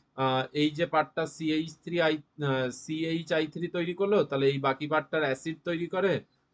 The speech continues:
অর্থাৎ এখানে সিএইচ থ্রি, সি ডবল বন্ড ও, ও মাইনাস, আর যেহেতু সোডিয়াম আছে এনএ প্লাস, সল্ট হিসাবে থাকে, আর এখানে এনএআই আর হচ্ছে এইচ টু ও, এনএআই প্লাস হচ্ছে এইচ টু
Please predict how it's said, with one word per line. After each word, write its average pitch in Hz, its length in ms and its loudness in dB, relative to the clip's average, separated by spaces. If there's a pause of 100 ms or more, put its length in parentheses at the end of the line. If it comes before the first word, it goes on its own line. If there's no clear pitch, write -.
অর্থাৎ 139 380 0
এখানে 147 300 -2
সিএইচ 151 540 -2
থ্রি, 170 380 -4
সি 156 400 -4
ডবল 143 420 2
বন্ড 156 480 -2
ও, 165 320 2 (160)
ও 147 240 4
মাইনাস, 151 580 -2
আর 151 80 0
যেহেতু 143 380 -2
সোডিয়াম 143 440 -2
আছে 147 240 -2
এনএ 143 160 -2
প্লাস, 160 360 -2 (400)
সল্ট 156 440 6
হিসাবে 170 360 0
থাকে, 185 240 4 (240)
আর 127 160 4
এখানে 139 280 -4 (280)
এনএআই 151 360 0 (120)
আর 139 120 2
হচ্ছে 139 200 -2 (160)
এইচ 131 200 -4 (160)
টু 180 80 -2 (260)
ও, - 20 2 (340)
এনএআই 143 360 0 (120)
প্লাস 127 320 0
হচ্ছে 139 240 -4 (460)
এইচ 151 280 2 (120)
টু 185 100 2